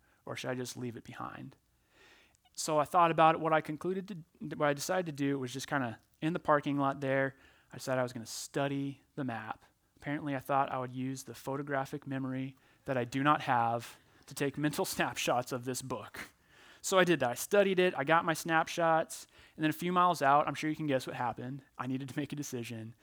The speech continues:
I needed to consult the map. And oh man, my mental snapshots weren't cutting it <laughs> in that moment.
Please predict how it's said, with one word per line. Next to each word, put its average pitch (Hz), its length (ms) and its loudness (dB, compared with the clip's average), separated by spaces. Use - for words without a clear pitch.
I - 60 -8
needed 135 220 -4
to 135 60 -12
consult 131 360 -10
the - 60 -12
map. 117 440 -8
And 120 200 -12
oh 139 120 -4
man, 120 240 -6
my 127 100 -4
mental 139 320 -4
snapshots 127 640 -8
weren't 127 180 -14
cutting 117 300 -8
it 117 240 -14
<laughs> - 80 -8
in 160 100 -2
that 131 200 -2
moment. 117 400 -6